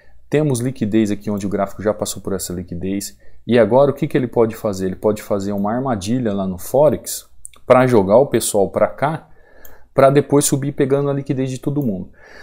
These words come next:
Sabe o que que o cara lá no Forex faz, gente?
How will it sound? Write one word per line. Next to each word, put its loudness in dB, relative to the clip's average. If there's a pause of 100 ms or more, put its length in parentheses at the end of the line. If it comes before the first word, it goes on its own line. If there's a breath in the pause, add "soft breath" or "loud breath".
(120 loud breath)
Sabe 4
o -10
que -4
que -4
o 0
cara 2
lá 4
no -4
Forex -4
faz, 2
gente? -14